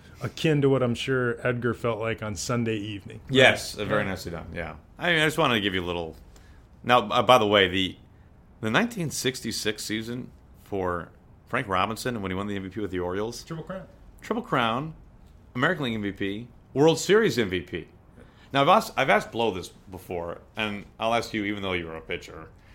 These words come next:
Speaker 2: from a position player standpoint, not that a pitcher can't win the M V P. Yeah, exactly. Um, I mean,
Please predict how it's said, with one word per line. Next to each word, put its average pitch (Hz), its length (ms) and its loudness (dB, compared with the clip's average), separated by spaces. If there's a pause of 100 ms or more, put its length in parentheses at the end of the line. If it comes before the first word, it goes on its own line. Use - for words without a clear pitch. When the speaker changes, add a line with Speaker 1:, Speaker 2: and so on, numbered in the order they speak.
(460)
Speaker 2:
from 110 140 -4
a 95 60 -2
position 104 360 -6
player 90 240 -4
standpoint, 87 580 -8
not 117 120 -4
that 107 80 -4
a 87 40 -10
pitcher - 240 -8
can't 104 260 -6
win 92 100 -6
the 90 120 -6
M 82 80 -10
V 87 100 -6
P. 85 360 -10
Yeah, 87 160 -10 (140)
exactly. 90 440 -10 (560)
Um, 120 340 6 (880)
I 165 40 -2
mean, 175 160 0